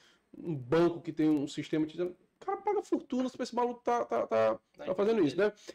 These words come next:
Speaker 1: Então, assim, é, varia muito, tá bom? É, é, o, vai depender muito da experiência, do que que esse cara tem pra oferecer, das tecnologias. Assim, eu não tenho valor. Ah,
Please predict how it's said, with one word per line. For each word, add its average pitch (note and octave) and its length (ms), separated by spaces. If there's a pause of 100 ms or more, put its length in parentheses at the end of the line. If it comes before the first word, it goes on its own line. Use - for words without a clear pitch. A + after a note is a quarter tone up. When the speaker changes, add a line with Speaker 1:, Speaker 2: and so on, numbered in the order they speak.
(100)
Speaker 1:
Então, F3+ 200
assim, G3 320 (340)
é, F3+ 380
varia A#3+ 440
muito, D#3+ 320
tá D3 120
bom? D3+ 320
É, C3+ 200
é, B2 500 (540)
o, - 300
vai D3+ 240
depender F3+ 320
muito E3 260
da F3+ 120
experiência, E3+ 580
do D3+ 140
que F#3 100
que F#3+ 120
esse G#3 180
cara C#3 600 (400)
tem F#3 240
pra F#3 140
oferecer, D#3 540
das D3+ 200
tecnologias. E3 680 (200)
Assim, F#3 160
eu A3 60
não G#3+ 100
tenho A#3+ 140
valor. A3+ 260
Ah, G3+ 280